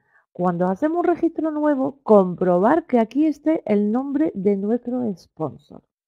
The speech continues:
¿Bien? Así que, ah,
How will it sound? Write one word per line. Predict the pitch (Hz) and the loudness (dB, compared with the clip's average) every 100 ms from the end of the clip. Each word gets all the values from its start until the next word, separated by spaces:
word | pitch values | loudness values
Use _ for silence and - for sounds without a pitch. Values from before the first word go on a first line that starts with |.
| _ _ _ _ _ | _ _ _ _ _
¿Bien? | 240 320 _ _ _ _ _ _ _ _ _ _ _ _ _ _ _ _ _ _ _ _ _ _ _ _ _ _ _ _ _ _ _ _ _ | -4 -4 _ _ _ _ _ _ _ _ _ _ _ _ _ _ _ _ _ _ _ _ _ _ _ _ _ _ _ _ _ _ _ _ _
Así | 190 180 - 208 165 - | -2 -2 -2 -2 -2 -2
que, | 156 156 147 135 101 - - _ _ _ _ _ _ _ _ _ | 0 0 0 -4 -8 -14 -20 _ _ _ _ _ _ _ _ _
ah, | 190 185 170 165 156 156 147 147 147 147 143 127 - - | -4 0 0 0 0 -2 -2 -2 -2 -2 -4 -6 -10 -16